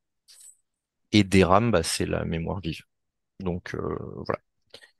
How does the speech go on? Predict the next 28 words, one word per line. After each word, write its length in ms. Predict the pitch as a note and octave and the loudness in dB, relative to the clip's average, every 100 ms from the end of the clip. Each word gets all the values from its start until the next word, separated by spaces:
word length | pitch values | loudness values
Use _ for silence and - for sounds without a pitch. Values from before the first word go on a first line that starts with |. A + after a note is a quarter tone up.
| _ _ _ _ _ _ _ _ - | _ _ _ _ _ _ _ _ -4
Euh, 440 | F#2+ F2 F2 E2+ F2 | 0 2 2 2 2
donc 160 | G2 | 6
là, 100 | C3 | 6
à 40 | A#2+ | 6
ce 140 | A2+ | 4
stade, 220 | - C3 | 4 4
vous 120 | G#2+ | 6
allez 140 | G2+ G2 | 4 4
peut-être 180 | G#2+ G2+ | 2 0
vous 140 | G2+ | -2
dire, « 260 | G#2 A#2 - | 2 4 4
Ah 120 | A#2 | 2
ouais, 140 | C3 B2+ | 2 0
mais 100 | F#2+ | -4
du 140 | F#2+ | -6
coup, 260 | - A#2+ A2 | -2 2 4
euh, 400 | F#2+ F2 F2 E2+ _ _ - | 4 2 -2 -6 _ _ -6
elle 140 | G2 | -2
est 20 | |
où 60 | A2+ | 2
la 100 | G#2+ | 2
conso 280 | G#2 - G2+ | 2 -6 -4
de 40 | |
mon 160 | F#2+ F2 | -4 -4
disque ? » 500 | F2+ D#3 - - - _ _ _ _ | -2 -2 -2 -6 -10 _ _ _ _
Justement, 400 | F#2 - - F#2+ | -8 -6 -4 -2
on 80 | G2+ | -2
va, 260 | E2+ D2+ | -2 -6